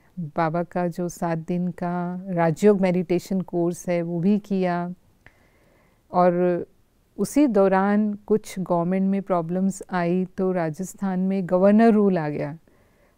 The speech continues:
और जैसे ही गवर्नर रूल आया तो उन्होंने, क्योंकि वो ईश्वरी विश्वविद्यालय के प्रोजेक्ट्स के बारे में उनको जानकारी थी और उन्हें ये भी पता था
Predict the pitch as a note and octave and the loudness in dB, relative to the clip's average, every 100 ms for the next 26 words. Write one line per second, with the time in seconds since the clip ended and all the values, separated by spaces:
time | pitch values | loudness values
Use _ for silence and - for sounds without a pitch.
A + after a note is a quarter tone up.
0 | - F3 E3+ F3+ F3+ C#4 A#3+ G3+ G#3 G#3 | -4 0 2 2 4 4 6 4 4 2
1 | G#3+ G#3+ G#3 G3 F#3+ G#3 C4+ D4+ _ _ | 2 2 2 0 0 -2 -4 -8 _ _
2 | _ _ _ - F#3 - F#3 F#3+ G#3+ G#3+ | _ _ _ -6 -4 -2 2 4 2 2
3 | G#3 F#3+ G#3+ G3+ G#3+ F#3+ - G#3 G#3 G3 | -2 0 0 0 0 -2 0 0 2 0
4 | - G3 F#3 E3 E3+ F3+ F3+ F#3 F#3+ G3 | -2 -4 -2 -4 -2 0 2 0 0 -4
5 | - _ - G3+ F#3+ F3 F#3 F#3 - - | -10 _ -4 -2 0 0 0 -2 -6 -2
6 | F#3 F3 F3+ F#3+ F#3+ F#3 G3 F3+ E3+ E3+ | 2 2 0 0 0 0 -2 0 -2 -2
7 | F3+ F3 F#3+ F#3+ F#3+ F#3 F#3 F3+ F#3 G3 | -2 -2 -2 -2 -2 -2 -2 -4 -2 0
8 | B3+ A#3+ F#3 F3+ E3+ F#3+ F#3 | 0 -2 -4 -6 -4 -4 -4